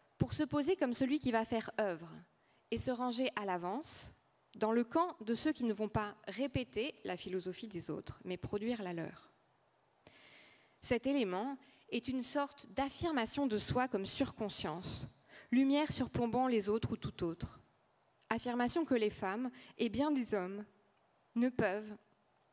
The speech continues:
ni ne veulent assumer. Il resterait donc à déterminer s'il est possible de l'abandonner,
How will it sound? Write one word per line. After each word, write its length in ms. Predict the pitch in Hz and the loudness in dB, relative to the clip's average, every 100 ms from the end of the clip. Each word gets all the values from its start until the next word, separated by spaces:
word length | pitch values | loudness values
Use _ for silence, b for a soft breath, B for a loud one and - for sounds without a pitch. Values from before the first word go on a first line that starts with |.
| _ _ - - | _ _ -20 -8
ni 140 | 214 233 | -2 0
ne 120 | 233 | 0
veulent 240 | 196 202 | 0 -2
assumer. 400 | 202 185 - 156 - _ _ _ _ _ _ _ _ _ _ _ _ _ b b b b b b | -2 -6 -6 -8 -14 _ _ _ _ _ _ _ _ _ _ _ _ _ b b b b b b
Il 100 | 240 | 4
resterait 440 | 262 262 285 254 | 4 4 4 4
donc 220 | 247 330 | 2 2
à 80 | 269 | 4
déterminer 560 | 233 240 226 226 220 320 | 4 2 2 2 4 4
s'il 180 | 285 | 4
est 40 | 233 | 4
possible 340 | 233 226 311 | 4 2 4
de 60 | 247 | 4
l'abandonner, 680 | 233 233 247 240 214 180 | 4 4 2 2 2 -2